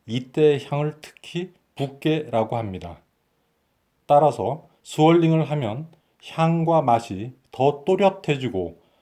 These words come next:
질감이 부드러워지며 전반적으로 마시기 좋은 상태가 됩니다. 또 하나 스월링을 통해 얻을 수 있는 게 있는데,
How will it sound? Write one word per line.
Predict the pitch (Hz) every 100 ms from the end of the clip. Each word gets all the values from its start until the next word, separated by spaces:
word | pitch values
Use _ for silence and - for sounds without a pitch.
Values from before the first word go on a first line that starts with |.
| _ _
질감이 | - 120 131 135 135 127
부드러워지며 | 117 123 120 113 92 98 131 185 _ _ _ _
전반적으로 | - 117 120 131 117 120 113 135 185 -
마시기 | 107 - 123 160
좋은 | 127 147
상태가 | 151 139 - 127
됩니다. | 117 98 87 87 - _ _ _ _ _ _ _ _ _ _ _ _ _ -
또 | 180
하나 | 160 160 110 147 - _ _
스월링을 | - 151 160 170 160 156 143
통해 | - 151 165 -
얻을 | 110 120 143
수 | -
있는 | 135 127 113
게 | 110
있는데, | 110 98 90 139 165